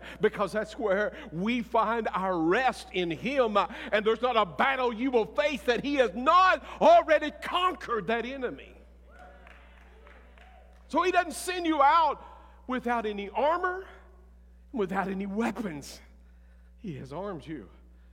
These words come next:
and put the weapons inside of you because he lives inside of you. "My God shall supply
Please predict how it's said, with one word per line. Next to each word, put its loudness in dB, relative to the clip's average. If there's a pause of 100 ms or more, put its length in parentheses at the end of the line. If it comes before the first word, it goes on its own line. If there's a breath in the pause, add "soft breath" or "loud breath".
(280 soft breath)
and -20
put -14
the -12
weapons -12
inside -20
of -20
you -20 (680 soft breath)
because -12
he -10
lives -8
inside -14
of -18
you. -20 (1600 soft breath)
"My -10
God -8
shall -10
supply -8